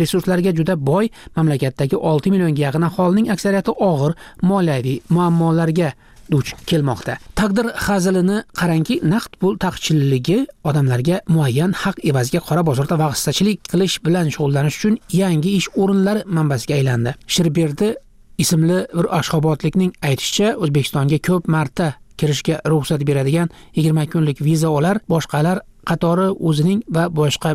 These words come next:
bir necha kishining debet kartasini olib, O'zbekistonga naqd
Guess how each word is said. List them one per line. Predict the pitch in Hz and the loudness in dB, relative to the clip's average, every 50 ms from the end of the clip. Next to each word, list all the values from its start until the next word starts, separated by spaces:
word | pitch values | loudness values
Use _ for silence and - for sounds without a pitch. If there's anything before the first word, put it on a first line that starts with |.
| 156 160 | 0 0
bir | 185 196 | 2 2
necha | 190 170 - 185 170 | 2 0 0 -4 -2
kishining | - - 185 202 208 208 - - | -2 0 0 0 0 0 -2 -4
debet | - 139 165 165 165 208 208 - - | -2 0 2 2 2 0 0 -2 -4
kartasini | - 180 165 160 - 156 - - 165 180 196 202 - _ _ - - - - | -4 -2 -2 -2 -2 -2 0 0 0 0 0 -2 -4 _ _ -20 -16 -6 -2
olib, | 151 143 170 202 208 - _ - - - | 0 2 2 2 0 -4 _ -18 -6 -2
O'zbekistonga | 220 220 196 190 214 190 - - - 208 196 190 190 220 220 - - - - - _ - 170 | 0 0 2 2 0 0 -2 -2 -2 0 0 2 2 2 0 -2 -4 -10 -18 -20 _ 0 2
naqd | 175 202 202 - - | 2 2 0 -4 -8